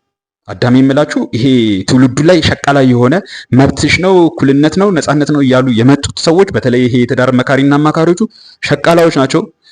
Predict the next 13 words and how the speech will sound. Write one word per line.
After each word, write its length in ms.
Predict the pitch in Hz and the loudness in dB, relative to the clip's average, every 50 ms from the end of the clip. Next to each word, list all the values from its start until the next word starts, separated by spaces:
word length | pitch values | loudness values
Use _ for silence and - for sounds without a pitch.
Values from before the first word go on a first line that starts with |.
| _ _ - | _ _ -2
They 100 | 120 127 | -2 0
don't 180 | 120 147 147 | 2 2 0
care 200 | 135 - 151 143 | 0 0 0 0
about 260 | 139 135 131 139 131 127 | 0 2 0 0 0 0
the 120 | 127 123 113 - _ _ _ _ _ _ _ - | -2 -4 -4 -4 _ _ _ _ _ _ _ -16
society, 460 | - - 123 - 139 135 143 - 185 180 - _ _ _ _ _ _ _ | -10 -8 -6 -4 -2 -2 -2 -2 -6 -8 -10 _ _ _ _ _ _ _
the 60 | - - | -12 -6
community። 460 | - 127 123 131 135 139 135 - 165 170 - _ _ _ _ _ _ _ _ _ _ - | -2 2 2 4 2 2 0 -4 -6 -10 -10 _ _ _ _ _ _ _ _ _ _ -8
ስለ 120 | - 131 | -4 -2
ልጆቻችን 460 | 131 127 120 139 131 - 147 - 143 139 | 0 0 0 0 -2 -2 -2 0 0 2
ግድ 200 | 131 143 143 139 | 2 2 2 2
አይሰጣቸውም። 480 | 139 139 147 131 139 139 - 170 175 151 | 0 0 0 -2 -2 -2 -2 -4 -4 -2
ገንዘባቸውን 600 | 104 127 123 120 135 131 127 127 127 - 151 151 | -2 0 0 2 2 4 4 2 2 0 -4 -4